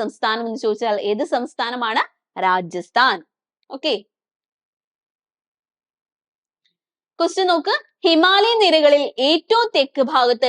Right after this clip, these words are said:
കാണപ്പെടുന്ന ഉയരം കുറഞ്ഞ പർവ്വത നിര ഏതെന്നാണ് ചോദ്യം. നമ്മൾ നേരത്തെ പറഞ്ഞായിരുന്നു അല്ലെ? ഹിമാലയൻ നിരകളിൽ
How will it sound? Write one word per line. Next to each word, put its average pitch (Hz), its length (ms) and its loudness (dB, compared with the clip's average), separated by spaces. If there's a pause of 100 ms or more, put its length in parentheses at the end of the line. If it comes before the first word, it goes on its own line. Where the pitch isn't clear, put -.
(120)
കാണപ്പെടുന്ന 233 520 -4 (220)
ഉയരം 302 400 2
കുറഞ്ഞ 226 260 -2 (240)
പർവ്വത 294 420 2 (120)
നിര 196 140 -6 (160)
ഏതെന്നാണ് 196 440 -12 (320)
ചോദ്യം. 262 240 -6 (220)
നമ്മൾ 208 240 -10
നേരത്തെ 247 340 -6
പറഞ്ഞായിരുന്നു 202 480 -8
അല്ലെ? 233 120 -2 (320)
ഹിമാലയൻ 247 580 2 (140)
നിരകളിൽ 262 420 4